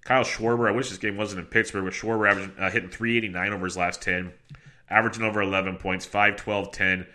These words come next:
five, four, twenty, eighteen, twenty-eight over his last eight. Forty-seven versus Mitch Keller. Mark Canha, really solid play at forty-seven. No one's gonna own him. Hitting three fifty-one with three Jimmy Jacks over his last ten,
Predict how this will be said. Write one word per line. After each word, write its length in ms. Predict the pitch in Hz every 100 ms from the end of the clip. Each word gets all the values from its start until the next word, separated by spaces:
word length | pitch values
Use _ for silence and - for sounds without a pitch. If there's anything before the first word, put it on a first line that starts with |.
| - _
five, 340 | - 110 110 107
four, 280 | - 101 101
twenty, 520 | - 110 107 113 -
eighteen, 420 | 101 110 - 104 98
twenty-eight 720 | - 95 104 98 95 76 - - - _ -
over 240 | 101 95
his 100 | 90
last 280 | 92 85 - -
eight. 320 | 104 92 - _ _ _ _ _ - -
Forty-seven 580 | - 113 113 110 110 101
versus 180 | 95 101
Mitch 180 | 98 -
Keller. 420 | 95 92 90 - - - - _ -
Mark 340 | 92 113 127
Canha, 440 | - 98 101 87 - _ -
really 400 | 95 98 120 113
solid 380 | 95 98 95 92
play 100 | 98
at 80 | 85
forty-seven. 600 | 92 92 - 90 87 87
No 80 | 101
one's 160 | 117 104
gonna 160 | 101
own 180 | 92 92
him. 180 | 92 90 - -
Hitting 200 | - 117
three 220 | 110 120 117
fifty-one 560 | 113 104 98 98 101
with 120 | 92
three 160 | - 117
Jimmy 260 | 95 101 92
Jacks 280 | 95 92
over 160 | 95 87
his 140 | 85
last 240 | 90 85 -
ten, 300 | 90 85